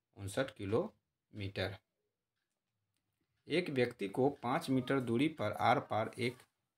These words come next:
भार को लेकर जाना है, अधिकतम कार्य की, किया जाता है, जबकि वह, ऑप्शन ए है, एक नत समतल के ऊपर से उस भार को ठेलता है। ऑप्शन बी, उस भारत को ऊर्ध्वाधर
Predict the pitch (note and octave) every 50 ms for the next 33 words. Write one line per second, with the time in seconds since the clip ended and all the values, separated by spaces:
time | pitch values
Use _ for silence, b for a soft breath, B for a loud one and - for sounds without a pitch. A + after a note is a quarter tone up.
0 | _ - G2+ G2+ A2 A#2+ C#3+ C3 - A#2 A2+ A2 A2+ A2+ - C3 B2 A#2 A#2 A2+
1 | A2+ A#2 B2 B2 A2 G2 - G#2+ - - G#2 G#2+ A#2 A2 - - E3+ F3 F3 E3+
2 | - A2 A2 G#2+ G#2+ - - A2+ G#2+ - _ _ _ _ _ _ _ _ _ _
3 | _ _ A#2 A#2 C3 C3 A#2 A2 G#2 G#2+ - C#3 C3 A#2 A2 G2 G2 G2+ A#2 A#2
4 | A#2 - - A2+ G#2 A2 B2 A#2 A2 A#2 D#3+ - - _ _ _ _ - G#2+ G#2
5 | G2+ - C#3 A2+ F#2+ A#2+ B2+ A#2+ C3 C#3+ - - - - A2 A#2+ D3 - - _
6 | _ _ _ _ _ _ _ _ _ _ _ _ _ _ _ - A2 B2 C3+ -
7 | - - - - B2 A#2 A2+ A2+ - B2+ C3 C3 C3 - A2+ G#2+ C3+ F3 - _
8 | _ _ _ _ - A2+ G#2 - C3 C3 C3 - A2+ A2 G#2+ - - _ _ _
9 | _ - A2+ A2+ - G#2+ G#2+ F#2 G#2 A2 B2 A#2+ - B2 A2+ - - A2 A2 A2+
10 | - C#3 C#3 D3+ E3+ F3 - - _ _ _ _ _ _ _ _ _ _ _ _
11 | _ _ _ _ _ _ _ _ - G#2 G2+ - B2+ B2 B2 C#3+ D#3+ G3+ A3+ -
12 | - - B2 - - - - G2+ G#2+ A2+ B2+ C3 - - _ _ _ _ _ _
13 | _ _ _ _ - C#3+ E3+ F#3 - _ _ _ _ - A2+ A2 G#2 A2 A2 A2+
14 | A2 A2 - A#2+ C3 C3+